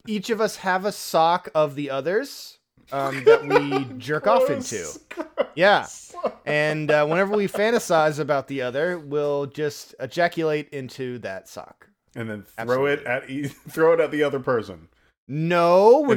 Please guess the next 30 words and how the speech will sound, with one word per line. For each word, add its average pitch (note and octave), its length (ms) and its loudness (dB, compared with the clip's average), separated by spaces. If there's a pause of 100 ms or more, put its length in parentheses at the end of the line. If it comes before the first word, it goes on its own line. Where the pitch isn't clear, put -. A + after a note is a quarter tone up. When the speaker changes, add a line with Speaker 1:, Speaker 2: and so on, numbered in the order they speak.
Speaker 2:
then G3+ 100 4
we'll G3 100 4
Speaker 1:
respectfully G#3+ 600 0
put A3 200 0
it A3+ 140 -4
back F#3+ 280 4
under D#3+ 340 2
our F3 360 4
couch B3+ 540 0
Speaker 2:
And A#2+ 100 -4
take C3+ 240 2
Speaker 1:
and E3+ 80 0
Speaker 2:
a - 20 2
big A2+ 80 -2
Speaker 1:
hide E3+ 240 4
our G#3+ 100 0
Speaker 2:
whiff. C4 160 4
Speaker 1:
shame. D3 420 -4 (1900)
Sure, A#3+ 560 4
you F3 160 0
can A3 180 0
do G#3 160 2
that F#3+ 260 4
too. D#3 500 2
Just D#3 160 -8
don't G3+ 140 0
let G3+ 100 -2
me G3+ 80 0
catch - 380 -6
you. F#2 280 -10